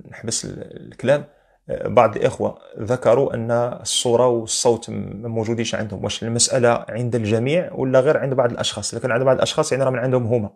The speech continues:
يصلحوا المسألة من عندهم. أما إذا كان عند الجميع الصورة ما ك-، الصورة ما عندكم، ما ديروا بها، غير واش الصوت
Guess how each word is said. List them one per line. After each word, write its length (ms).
يصلحوا 360
المسألة 320
من 100
عندهم. 260
أما 180
إذا 120
كان 180
عند 240
الجميع 380
الصورة 340
ما 120
ك-، 100
الصورة 420
ما 60
عندكم، 180
ما 40
ديروا 220
بها، 80
غير 100
واش 120
الصوت 460